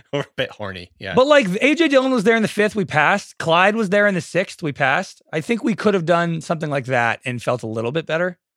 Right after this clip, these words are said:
Speaker 1: I'm just like, so yeah, there's a world in which Pitts is a luxury or whatever. Like, we're just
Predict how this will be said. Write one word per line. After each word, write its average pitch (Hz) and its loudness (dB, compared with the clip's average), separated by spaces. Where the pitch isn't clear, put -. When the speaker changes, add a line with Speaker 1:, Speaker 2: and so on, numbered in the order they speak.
Speaker 1:
I'm - 2
just 359 -4
like, 185 0
so 170 0
yeah, 131 2
there's 165 0
a 190 0
world 175 2
in 151 -2
which 131 -2
Pitts - -8
is 107 -12
a 107 -10
luxury 98 -12
or 104 -10
whatever. 95 -10
Like, 98 -14
we're 110 -8
just 104 -12